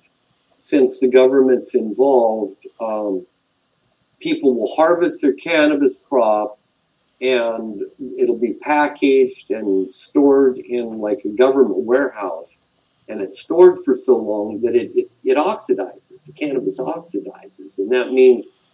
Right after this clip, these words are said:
it gets old and it changes color and it degrades a little bit. So that's,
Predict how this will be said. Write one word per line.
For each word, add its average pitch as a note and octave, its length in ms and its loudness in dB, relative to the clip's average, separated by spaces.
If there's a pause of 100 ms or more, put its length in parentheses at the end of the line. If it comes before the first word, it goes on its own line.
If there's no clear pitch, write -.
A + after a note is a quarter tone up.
(100)
it A#2+ 140 -2
gets - 200 -2
old D3 560 8
and B2+ 180 -2
it - 60 -16
changes C#3 500 0
color C#3+ 440 4 (880)
and C#3 160 2
it A#2+ 160 -2
degrades A#2+ 600 2
a F#2+ 40 2
little F#2 280 -2
bit. - 280 -14 (1200)
So C3+ 240 4
that's, D#3+ 420 -2